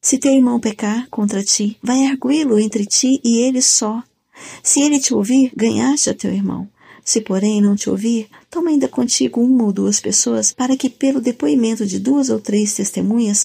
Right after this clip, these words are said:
toda a palavra se estabeleça. E, se ele não os atender, dize-o à igreja. E se recusar a ouvir também a igreja,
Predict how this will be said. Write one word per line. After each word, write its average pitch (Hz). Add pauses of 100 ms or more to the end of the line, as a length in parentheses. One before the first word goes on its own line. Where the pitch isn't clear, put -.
toda 269
a 262
palavra 190
se -
estabeleça. 185 (280)
E, 208 (240)
se -
ele 190
não 220
os 269
atender, 208 (280)
dize-o 214
à 175
igreja. 175 (640)
E 220
se -
recusar 226
a -
ouvir 208
também 196
a -
igreja, 180